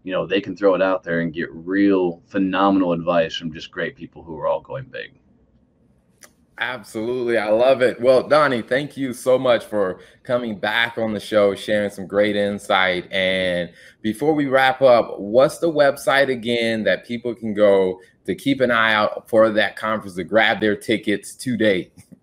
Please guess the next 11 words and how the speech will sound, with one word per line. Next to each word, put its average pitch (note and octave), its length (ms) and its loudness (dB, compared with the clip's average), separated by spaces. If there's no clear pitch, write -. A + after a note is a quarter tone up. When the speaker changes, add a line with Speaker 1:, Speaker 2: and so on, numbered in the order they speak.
Speaker 1:
Yep, B2 380 4
absolutely. B2 460 4
It's G2 100 -4
go, A2+ 300 2
go C3 240 4
to C#3+ 300 6
badass C3+ 760 0
business C3 440 2
summit B2 500 0
dot A2+ 280 -4
com. B2+ 560 -2